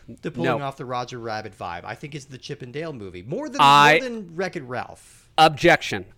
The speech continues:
Speaker 2: Objection.
Speaker 1: Okay, okay, all right.
Speaker 2: Look, this film, Roger Rabbit,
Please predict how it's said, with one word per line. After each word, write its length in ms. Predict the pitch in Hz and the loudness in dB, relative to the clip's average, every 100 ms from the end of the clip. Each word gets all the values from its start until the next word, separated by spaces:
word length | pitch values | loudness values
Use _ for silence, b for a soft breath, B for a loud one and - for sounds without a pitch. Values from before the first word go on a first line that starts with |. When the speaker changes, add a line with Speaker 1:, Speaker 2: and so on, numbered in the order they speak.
| - | -4
Speaker 2:
Objection. 500 | 131 123 135 196 233 - | -4 0 0 2 6 6
Speaker 1:
Okay, 160 | 285 294 | 6 6
okay, 240 | - 277 202 | 6 6 6
all 80 | |
right. 200 | - 190 196 247 | 4 4 6 6
Speaker 2:
Look, 280 | 262 - - _ _ _ _ _ _ _ | 4 -10 -14 _ _ _ _ _ _ _
this 520 | 110 110 170 233 - | -18 0 4 4 2
film, 580 | - - 196 143 101 95 - | -10 0 2 4 0 -4 -6
Roger 400 | 117 139 175 208 | 2 2 4 2
Rabbit, 440 | 175 123 101 101 | 4 4 2 -10